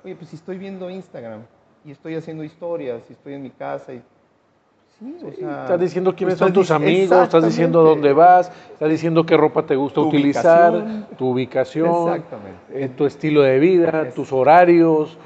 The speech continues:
Speaker 1: Exactamente. Entonces, es muy importante que ese flujo de información que estás dentro de tu entorno de casa esté súper protegido.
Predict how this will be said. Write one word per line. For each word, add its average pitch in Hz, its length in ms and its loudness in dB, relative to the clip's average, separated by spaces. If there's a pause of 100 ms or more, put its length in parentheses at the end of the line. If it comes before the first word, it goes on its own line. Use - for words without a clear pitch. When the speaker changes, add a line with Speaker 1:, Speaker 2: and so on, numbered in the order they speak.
(140)
Speaker 1:
Exactamente. 101 540 -20 (120)
Entonces, 165 440 -14 (380)
es 156 140 -14
muy 180 240 -12
importante 160 680 -14 (100)
que 135 140 -12
ese 151 200 -12
flujo 190 420 -12
de 139 60 -12
información 123 460 -12
que 135 60 -16
estás 135 240 -12
dentro 147 300 -14
de 123 80 -10
tu 117 120 -18
entorno 165 480 -12
de 139 80 -14
casa 143 400 -16 (320)
esté 147 160 -20
súper 160 380 -18
protegido. 120 560 -20